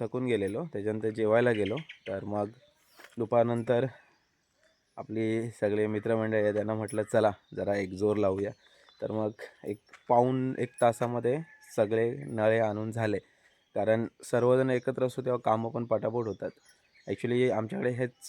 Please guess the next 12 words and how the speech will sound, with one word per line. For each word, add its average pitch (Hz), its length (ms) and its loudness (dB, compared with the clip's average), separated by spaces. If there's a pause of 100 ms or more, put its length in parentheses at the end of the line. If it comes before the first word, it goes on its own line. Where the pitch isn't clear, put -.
प्लस 127 260 2
पॉइंट 127 300 2
आहे, 104 300 0
गावाला 110 560 2 (160)
एखादं 113 260 0
काम 117 360 4
असलं 113 220 -4
कोणाचं 98 380 -4 (100)
की 117 80 -8
प्रत्येकजण 139 600 2
एकमेकांच्यात 104 640 -2
असतो, - 240 -10